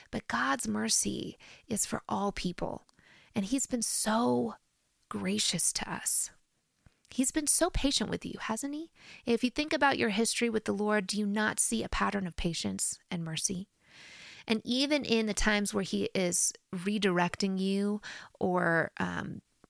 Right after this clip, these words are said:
you know, punishing you. I mean, I, I believe that God is like a father. You know, he will redirect us. He will push us in order to grow us. Even in those moments, can't you look back and see how God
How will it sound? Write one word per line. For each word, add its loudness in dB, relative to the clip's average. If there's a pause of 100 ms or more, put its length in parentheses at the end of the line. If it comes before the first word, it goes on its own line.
(320)
you 0
know, -4 (1120)
punishing 0
you. -6
I -4
mean, 0
I, 6
I 4
believe 2
that 0
God 6
is 0
like 2
a -2
father. 0 (360)
You 0
know, 0
he 2
will 2
redirect 2
us. -2
He -2
will 0
push 0
us 2 (460)
in 0
order 2
to -4
grow 2
us. 0 (360)
Even 0
in 4
those 2
moments, 0
can't -2
you 0
look 0
back 2
and -2
see -2
how -2
God 0